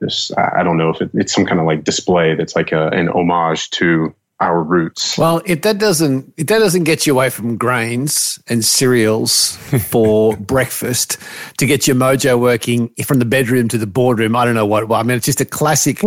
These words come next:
Speaker 2: story that just, you know, it really, if, if you think about the impact this is having on, and a lot of people, we, we spoke, uh, just recently to, uh, Joe Rokosky from,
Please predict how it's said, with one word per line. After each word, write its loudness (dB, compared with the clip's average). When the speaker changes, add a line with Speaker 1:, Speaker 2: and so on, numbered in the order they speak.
Speaker 2:
story 2
that 0
just, -2
you -4
know, 0
it -4
really, 4
if, 0
if 2
you 4
think 2
about 2
the 0
impact -2
this -4
is -4
having -2
on, 0
and 2
a 4
lot 4
of -2
people, 0
we, -2
we -4
spoke, -2
uh, -2
just -2
recently 0
to, 0
uh, 0
Joe 0
Rokosky -4
from, 0